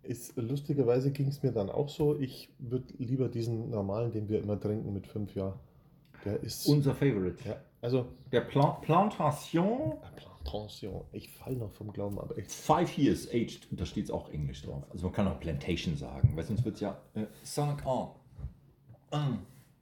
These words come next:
Speaker 1: Hör auf damit, ich kann das nicht.
Speaker 2: Un.
Speaker 1: Ich bin zu doof dafür.
Speaker 2: Ja, dann waren wir schon beim vierten Rum und ihr könnt euch vorstellen, dass wir da dann auch schon gut unterwegs waren.
Speaker 1: Nee, wieso? Wir haben ja immer nur ein Glas ge-, ge-, gekriegt.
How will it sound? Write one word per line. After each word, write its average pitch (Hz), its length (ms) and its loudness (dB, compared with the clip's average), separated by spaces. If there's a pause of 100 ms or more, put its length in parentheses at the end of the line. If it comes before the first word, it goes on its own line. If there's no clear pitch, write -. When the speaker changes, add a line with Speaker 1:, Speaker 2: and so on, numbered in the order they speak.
(120)
Speaker 1:
Hör 135 180 2
auf 135 140 2
damit, 107 280 0
ich - 140 -10
kann 101 160 -2
das 92 140 -4
nicht. 85 240 -8
Speaker 2:
Un. 139 240 4 (640)
Speaker 1:
Ich - 120 -20
bin 113 140 -8
zu - 120 -10
doof - 320 -6
dafür. - 300 -8 (1120)
Speaker 2:
Ja, 156 180 10
dann 135 160 8
waren 165 160 8
wir 214 60 6
schon 180 160 4
beim 165 160 4
vierten 175 220 0
Rum 165 260 6
und 147 260 2
ihr 139 100 6
könnt 160 200 0
euch 139 140 -4
vorstellen, 143 560 0
dass 135 240 -6
wir 131 180 0
da 123 180 2
dann 135 180 0
auch 117 120 -4
schon 123 300 -2 (1200)
gut 160 220 2
unterwegs 117 420 2
waren. 185 140 0 (320)
Speaker 1:
Nee, 92 240 -4
wieso? 104 260 -4
Wir 120 120 2
haben 135 100 4
ja 147 60 4
immer 120 120 2
nur 117 160 0
ein 110 160 -2
Glas 113 320 -2
ge-, - 120 -10
ge-, - 260 -20
gekriegt. - 460 -10